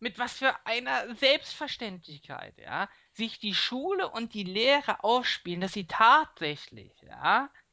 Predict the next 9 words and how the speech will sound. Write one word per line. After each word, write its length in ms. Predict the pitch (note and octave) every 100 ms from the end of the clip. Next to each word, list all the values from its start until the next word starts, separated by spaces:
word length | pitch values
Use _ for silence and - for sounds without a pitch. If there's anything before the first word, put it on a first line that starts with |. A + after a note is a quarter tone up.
| -
Kindern 520 | B3+ C4+ C#4 C#4 C4
und 160 | B3 G#3+
Jugendlichen 720 | A3 A3 A3 E3 C3+ C3+ C#3
vorschreiben 1080 | - - C4+ D#4+ - - F#3+ F3 F3 E3+ D#3
wollen, 340 | D#3+ F#3+ G3
was 180 | G#3+ -
für 120 | G#3
technische 500 | A3 G#3 G#3+ F#3+ G3+
Geräte 680 | F3 E3 G#3+ B3+ - G3